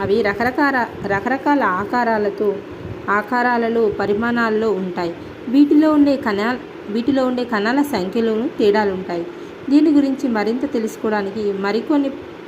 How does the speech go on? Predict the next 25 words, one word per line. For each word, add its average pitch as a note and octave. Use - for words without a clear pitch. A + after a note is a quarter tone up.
కణాలను G3+
పరిశీలిద్దాం. F3+
సూక్ష్మజీవుల D4
చరిత్ర A3+
పాఠంలో A3
మీరు C4
అమీబా, A3
పారామీసియం, A#3
బ్యాక్టీరియా, G#3+
క్లామిడోమోనాస్ A3+
మొదలైన G3+
వాటి G3+
యొక్క G#3+
శాశ్వత B3+
స్లైడ్లు A#3
పరిశీలిస్తారు. F#3+
ఈ C#4
జీవులన్నీ C#4
ఒకే A3+
కణంతో A3
నిర్మితమైనవి. G3
వీటిని B3
ఏకకణ B3+
జీవులు G#3
అంటారు. F#3